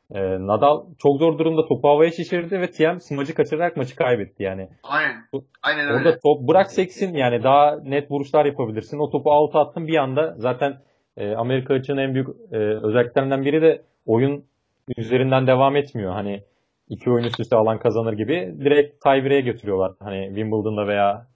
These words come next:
Speaker 1: French Open'da olmadığı gibi. Bu sayede direkt gitti. Belki de bu maç, e, Wimbledon,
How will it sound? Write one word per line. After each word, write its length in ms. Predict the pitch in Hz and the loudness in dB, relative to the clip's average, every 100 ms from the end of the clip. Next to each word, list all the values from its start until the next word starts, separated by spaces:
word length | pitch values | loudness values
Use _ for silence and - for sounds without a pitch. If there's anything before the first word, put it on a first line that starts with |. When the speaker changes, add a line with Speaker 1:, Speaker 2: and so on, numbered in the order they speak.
| _ 110 | _ -4
Speaker 1:
French 180 | 104 | -4
Open'da 280 | 107 113 101 | -4 -4 -4
olmadığı 240 | 104 101 92 | -4 -4 -6
gibi. 180 | 92 190 - _ _ _ _ _ _ _ | -8 -10 -14 _ _ _ _ _ _ _
Bu 60 | 139 | -6
sayede 360 | 135 139 120 160 | 2 4 4 4
direkt 220 | 139 - | 2 0
gitti. 200 | - 127 | -2 2
Belki 300 | 127 139 143 | 2 2 -2
de 160 | 151 | -2
bu 100 | 147 | 0
maç, 280 | 151 151 156 | 0 0 0
e, 360 | - 117 117 117 | -4 -2 -2 -2
Wimbledon, 600 | 110 139 143 143 147 143 | -2 -2 0 0 -2 -4